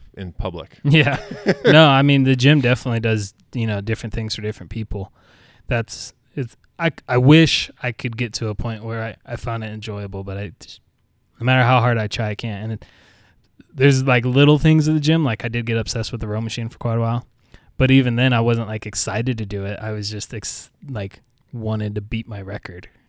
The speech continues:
Speaker 2: But I was still
Speaker 1: <laughs>
Speaker 2: dreading the walk up the stairs. Like, "Do I have to do this? Oh, John's not doing it today, so I'm not gonna."
Speaker 1: <laughs>
Speaker 2: You know, I would always find excuses to get out of it, and I still do, and I need to get better at it.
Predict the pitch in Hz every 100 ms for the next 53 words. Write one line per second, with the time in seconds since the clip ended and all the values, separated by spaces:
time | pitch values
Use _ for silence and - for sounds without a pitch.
0 | _ _ - - 175 143 135 135 - -
1 | 160 131 135 131 143 139 127 120 117 123
2 | 120 127 - 120 - 127 120 107 98 -
3 | - _ _ _ _ 104 - 95 107 127
4 | - 151 160 147 - - - 107 104 107
5 | 101 107 107 107 - 110 104 104 101 98
6 | 123 107 107 - - - 392 - 359 -
7 | 370 294 - 127 120 101 98 98 117 127
8 | 131 135 - 131 123 - - 127 127 113
9 | 107 110 110 113 104 104 107 104 95 -
10 | 120 - 156 123 107 107 107 110 104 101
11 | 95 101 101 98 98 101